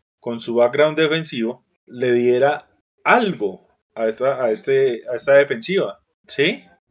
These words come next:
Todos estábamos claros que en la parte ofensiva iban a haber muchas dudas y, pues, de alguna forma se han visto.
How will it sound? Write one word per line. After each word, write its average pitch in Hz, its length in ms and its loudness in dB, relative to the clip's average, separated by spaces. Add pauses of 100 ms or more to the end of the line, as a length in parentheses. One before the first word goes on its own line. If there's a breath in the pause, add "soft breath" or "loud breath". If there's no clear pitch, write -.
(120)
Todos 180 200 8
estábamos 180 380 2
claros 143 280 6
que 185 60 0
en 165 60 0
la 143 140 4
parte 139 240 0
ofensiva 143 420 2
iban 165 120 2
a 165 100 0
haber 127 120 2
muchas 143 380 -2
dudas 180 460 2
y, 127 140 -12
pues, 117 240 -6
de 120 80 0
alguna 123 280 -4
forma 156 240 -2
se 156 80 -4
han 139 80 -4
visto. 147 340 -8